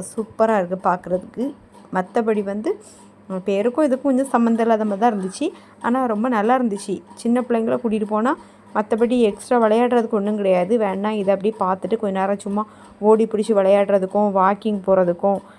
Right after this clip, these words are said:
அந்த மாதிரி வேணா யூஸ் பண்ணிக்கலாம்னு எனக்கு தோணுது. But உங்களுக்கு என்ன ஐடியா இருக்கு அப்படின்னு நீங்க போய் பார்த்துட்டு சொல்லுங்க.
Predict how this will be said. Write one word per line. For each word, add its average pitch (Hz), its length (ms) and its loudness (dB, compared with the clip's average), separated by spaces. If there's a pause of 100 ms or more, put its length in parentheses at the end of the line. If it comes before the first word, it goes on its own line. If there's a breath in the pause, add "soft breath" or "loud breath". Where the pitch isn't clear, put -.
(140 loud breath)
அந்த 214 240 2
மாதிரி 208 300 2
வேணா 185 320 -2 (300)
யூஸ் 226 240 2
பண்ணிக்கலாம்னு 196 600 0
எனக்கு 196 340 -2
தோணுது. 208 420 2 (280 loud breath)
But 208 180 -2
உங்களுக்கு 226 440 0
என்ன 208 260 2
ஐடியா 196 320 2
இருக்கு 180 240 0
அப்படின்னு 190 240 -2
நீங்க 185 180 -4
போய் 208 160 0 (100)
பார்த்துட்டு 196 420 -2
சொல்லுங்க. 175 320 -2